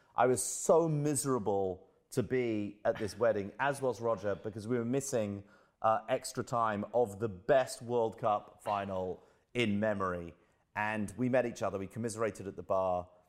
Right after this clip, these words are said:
and we ended up then, you know, becoming friends. Didn't see each other a lot, um, but sort of talked here and there about working with each other. Then two thousand and ten came along and we combined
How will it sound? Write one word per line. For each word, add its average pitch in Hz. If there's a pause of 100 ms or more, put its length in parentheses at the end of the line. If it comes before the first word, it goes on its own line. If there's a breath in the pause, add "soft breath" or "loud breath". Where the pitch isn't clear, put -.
(280)
and 101 (240)
we 113
ended 127
up 123
then, 120 (340)
you 120
know, 110 (480)
becoming 113
friends. 113 (320 soft breath)
Didn't 190
see -
each 160
other 151
a 139
lot, 131 (260)
um, 101 (380)
but 120 (380 soft breath)
sort 139
of 113
talked 110
here 120
and 104
there 104
about 101
working 104
with 98
each -
other. 98
Then 98
two 131
thousand 107
and 95
ten 107
came 101
along 92
and 90
we 98
combined 98